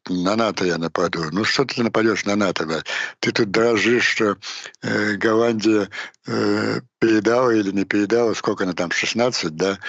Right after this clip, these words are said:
Шестнадцать истребителей. Если ты нападешь на нато, против тебя будет шесть тысяч истребителей Ф шестнадцать. Кстати, про Ф шестнадцать.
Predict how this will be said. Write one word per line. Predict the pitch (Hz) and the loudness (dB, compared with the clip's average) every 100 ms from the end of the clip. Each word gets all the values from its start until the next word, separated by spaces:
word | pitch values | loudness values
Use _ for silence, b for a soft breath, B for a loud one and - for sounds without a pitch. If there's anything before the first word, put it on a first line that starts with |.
| B - | B -8
Шестнадцать | - 107 98 | -4 -2 -2
истребителей. | - 113 92 | 0 0 2
Если | 104 - | 0 0
ты | 113 | 0
нападешь | 107 117 120 113 | 2 2 2 2
на | 120 113 | 0 2
нато, | 139 131 104 B B B - | 2 2 -2 B B B -2
против | 107 104 | 0 0
тебя | 120 110 | 0 0
будет | 95 135 123 - - | 2 2 2 0 -8
шесть | - - 147 151 - - | -2 2 2 2 -2 0
тысяч | 175 151 117 101 - 110 - B B _ | 0 2 -2 -6 -8 -14 -18 B B _
истребителей | 135 113 123 117 117 95 104 | -8 -4 -2 0 0 0 -2
Ф | - | -2
шестнадцать. | 104 113 92 - B B B - | -4 -6 -8 -10 B B B -8
Кстати, | - 143 139 131 | -2 0 0 0
про | 135 139 | 2 2
Ф | - | 0
шестнадцать. | 117 139 120 - 95 | 0 0 0 0 -6